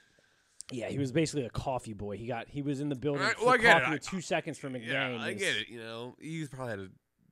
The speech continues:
Speaker 2: decent college career. Whatever. I don't. It was cheap. That's what Mike Brown likes.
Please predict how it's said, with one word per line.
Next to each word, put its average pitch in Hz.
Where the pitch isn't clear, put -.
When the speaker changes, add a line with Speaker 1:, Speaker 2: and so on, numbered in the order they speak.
Speaker 2:
decent 120
college 113
career. 107
Whatever. 113
I 143
don't. 143
It 139
was 135
cheap. -
That's 113
what -
Mike 107
Brown 98
likes. 87